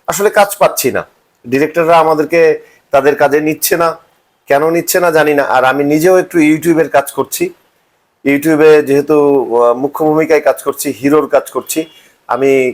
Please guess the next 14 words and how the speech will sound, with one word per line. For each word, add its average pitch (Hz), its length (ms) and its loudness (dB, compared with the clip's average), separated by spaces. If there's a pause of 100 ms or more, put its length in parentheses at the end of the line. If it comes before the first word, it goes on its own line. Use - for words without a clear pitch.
ক্যারেক্টার 147 380 0
আর্টিস্টের 147 420 -2
কাজগুলো 135 420 -2
খুব - 220 -6
কম 135 200 2
করছি। - 340 -10 (500)
তবে 160 160 0
করছি 202 460 -2
না 233 120 4
যে 220 120 2
তাও 196 300 4
না, 147 260 -2 (220)
পরিচিত, 170 400 -2
আহ, 170 680 2